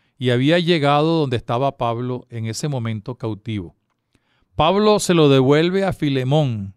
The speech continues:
le devuelve a Filemón, entre comillas, su esclavo, pero ya, entre comillas,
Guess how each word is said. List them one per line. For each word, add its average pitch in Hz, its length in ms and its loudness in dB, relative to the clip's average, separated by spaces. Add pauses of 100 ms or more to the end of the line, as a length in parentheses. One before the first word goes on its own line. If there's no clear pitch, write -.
(840)
le 110 140 -6
devuelve 107 680 -2 (600)
a 104 100 -10
Filemón, 123 560 -2 (300)
entre 139 300 -4
comillas, 113 600 -4 (120)
su - 240 -8
esclavo, 131 600 -4 (320)
pero 139 240 2
ya, 156 300 2 (100)
entre 127 240 -12
comillas, 113 500 -6